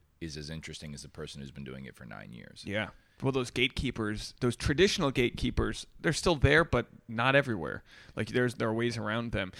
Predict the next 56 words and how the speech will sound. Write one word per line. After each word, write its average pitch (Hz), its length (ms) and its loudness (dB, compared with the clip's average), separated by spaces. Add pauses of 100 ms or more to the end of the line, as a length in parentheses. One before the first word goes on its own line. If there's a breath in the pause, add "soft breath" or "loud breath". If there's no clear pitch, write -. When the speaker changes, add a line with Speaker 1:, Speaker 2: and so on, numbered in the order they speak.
(140 loud breath)
Speaker 2:
And 180 140 2
this 220 120 2
is 214 120 2
good, 180 260 6
what 160 200 4
we're 180 140 0
about 147 200 0
to - 60 -10
talk 135 260 2
about, 117 220 0
it's 120 120 -4
good 165 200 0
for 165 180 2
people 143 320 6
in 120 80 2
other 117 240 0
industries, 101 640 -6 (260 loud breath)
'cause 139 140 2
it's 135 140 0
very, 165 240 8
like, 156 320 4 (100)
this 135 140 -2
podcast 156 420 2
can 135 140 -2
be 123 80 2
very 117 180 2
self-actualizing, 120 960 0
the 110 80 0
way 110 80 2
we 107 100 0
talk 117 280 -2
about, 110 200 0
like, 113 200 0 (280 loud breath)
leap 151 300 2
and 143 80 2
the 139 60 0
net 139 140 0
will 117 100 0
appear, 117 360 -2
do 135 180 4
your 143 260 6
thing. 127 340 2
If 107 140 -4
you 123 80 4
wanna 139 160 2
be 143 160 6
a 131 60 4
poet, 139 380 6
I - 60 0
always 180 160 6
say 113 140 2
poet, 104 360 2
it's - 140 -8
my, 117 140 -2
like, 107 260 -2 (380 loud breath)
like, 107 260 -2